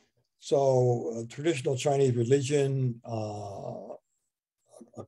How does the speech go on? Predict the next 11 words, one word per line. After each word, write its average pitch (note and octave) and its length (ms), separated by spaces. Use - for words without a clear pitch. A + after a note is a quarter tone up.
core C3 540
part C#3 280
of A#2 120
it A2 140
was G#2 260
ancestor C3 540
worship. F#2+ 420
You A2 140
worship A#2 440
your G#2+ 180
deceased A#2+ 580